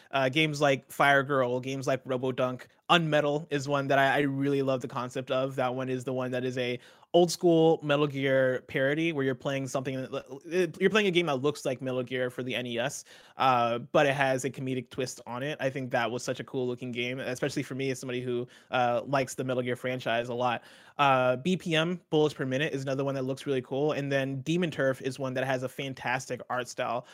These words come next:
that I'd say anybody should go check out. The one I do wanna shout out, um, uh, specifically, though, is, uh, Musical Story, or is it A Musical Story? Um, A Musical Story, yeah, which is a really cool game that was shown off during Day of the Devs,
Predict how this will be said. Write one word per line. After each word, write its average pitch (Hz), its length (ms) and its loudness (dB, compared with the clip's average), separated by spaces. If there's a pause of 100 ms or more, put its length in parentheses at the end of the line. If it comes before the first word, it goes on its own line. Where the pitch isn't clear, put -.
(160)
that 131 120 2
I'd 127 120 0
say 123 180 0
anybody 127 300 0
should 165 140 -10
go 120 120 -2
check 120 240 -4
out. 113 220 -2 (140)
The 170 80 4
one 202 160 8
I 196 60 8
do 185 140 4
wanna 180 140 6
shout 151 220 4
out, 143 280 6
um, 127 480 2
uh, 131 140 2
specifically, 156 500 -2
though, 127 220 0
is, 123 120 -6 (200)
uh, 127 340 2
Musical 156 340 -2
Story, 113 420 -6 (200)
or 147 60 -2
is 147 80 -4
it 147 100 -6
A 147 100 2
Musical 131 300 -6
Story? 113 360 -10 (360)
Um, 135 520 4
A 196 60 -10
Musical 143 280 0
Story, 127 260 -4
yeah, 113 160 -2 (280)
which 170 320 4 (100)
is 175 160 4
a 170 80 4
really 185 260 6
cool 190 180 4
game 151 220 0
that 139 160 4
was 135 120 0
shown 139 200 -4
off 131 160 -2
during 131 260 -2
Day 127 140 0
of 127 100 -2
the 123 80 -6
Devs, 123 380 -2